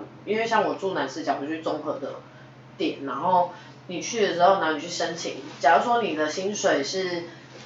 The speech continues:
比如说三万八好了，你可以领到六成一个月，然后他会给你半年时间协助你去找工作，然后你就可以领满六个月。六成，我记得是三万八，六成好像是两万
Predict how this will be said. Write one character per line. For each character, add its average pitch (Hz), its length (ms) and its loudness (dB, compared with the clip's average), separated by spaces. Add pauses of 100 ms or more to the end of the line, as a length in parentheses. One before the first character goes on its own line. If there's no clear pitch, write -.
比 165 60 -6
如 165 100 -6
说 196 140 6
三 185 220 2
万 165 160 4
八 135 180 6
好 - 220 -2
了， - 120 -8 (300)
你 175 100 -6
可 190 80 0
以 220 60 2
领 160 160 0
到 175 160 6
六 180 240 2
成 143 200 -4 (180)
一 147 100 -8
个 147 120 -2
月， 151 400 -2
然 156 100 -6
后 196 180 2
他 196 180 2
会 190 80 0
给 165 80 -2
你 151 60 -4
半 170 300 2
年 143 140 -4
时 - 160 -8
间 156 220 -2
协 147 160 -4
助 175 120 -8
你 139 120 -6
去 151 120 -8
找 151 240 0
工 143 340 -6
作， 139 180 -2 (300)
然 156 100 4
后 190 140 4
你 165 60 -8
就 170 60 -8
可 185 100 -6
以 - 20 -4
领 156 220 -4
满 139 200 -4
六 170 160 -2
个 151 120 -4
月。 160 340 -6 (380)
六 220 220 4
成， 170 380 -2
我 156 60 -4
记 190 120 -2
得 185 80 2
是 190 140 -4
三 190 200 4
万 202 160 4
八， 180 200 8
六 180 160 0
成 143 160 -2
好 139 60 -4
像 147 100 -4
是 165 60 -4
两 135 180 -2
万 143 120 -2